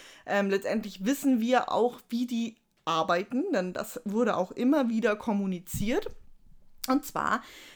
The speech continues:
nach Relevanz, ja. Und Relevanz ist vielleicht jetzt so ein Wort, wo man sagt, "Boah, ich kann das nicht mehr hören." Das höre ich doch an jeder Ecke, wie, wie das Ganze funktioniert.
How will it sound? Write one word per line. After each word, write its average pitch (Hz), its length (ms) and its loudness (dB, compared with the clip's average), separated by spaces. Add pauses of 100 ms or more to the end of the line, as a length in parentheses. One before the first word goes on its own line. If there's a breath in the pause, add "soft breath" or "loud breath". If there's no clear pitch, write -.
nach 226 300 -2 (260)
Relevanz, 185 720 0
ja. 202 280 4
Und 208 200 0 (140)
Relevanz 220 500 2
ist 226 140 -10
vielleicht 220 260 -4
jetzt - 140 -16
so 208 80 -4
ein 190 200 -2
Wort, 247 320 0
wo 233 60 0
man 202 180 2
sagt, 202 200 -2
"Boah, 202 160 -2
ich - 140 -10
kann 214 180 -2
das 214 160 -2
nicht 208 160 -4
mehr 170 180 -2
hören." 202 480 2 (400 loud breath)
Das - 160 -8
höre 226 80 0
ich 220 100 0
doch 208 140 -2
an 202 140 0
jeder 240 600 4
Ecke, 202 480 0
wie, 196 440 -4
wie 214 100 0
das 233 180 0
Ganze 214 240 2
funktioniert. 214 800 0